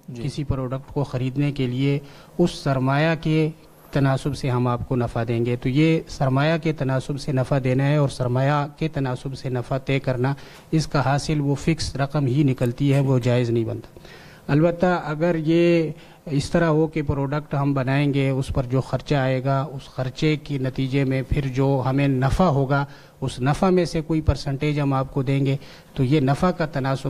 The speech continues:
Speaker 2: طے کرنا جائز ہے اور اس طریقے سے نفع کی تقسیم شرعی اصول کے مطابق۔
Speaker 1: جی، جزاکم اللہ صاحب۔ اور شاہ رخ احمد صاحب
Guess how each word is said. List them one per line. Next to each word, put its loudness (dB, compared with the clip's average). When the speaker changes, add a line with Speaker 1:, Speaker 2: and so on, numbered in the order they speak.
Speaker 2:
طے -2
کرنا -2
جائز 0
ہے 2
اور 0
اس -6
طریقے 0
سے -2
نفع 0
کی -4
تقسیم -2
شرعی 2
اصول 0
کے 2
مطابق۔ -4
Speaker 1:
جی، 6
جزاکم 4
اللہ 4
صاحب۔ 0
اور 4
شاہ 0
رخ -4
احمد -8
صاحب 0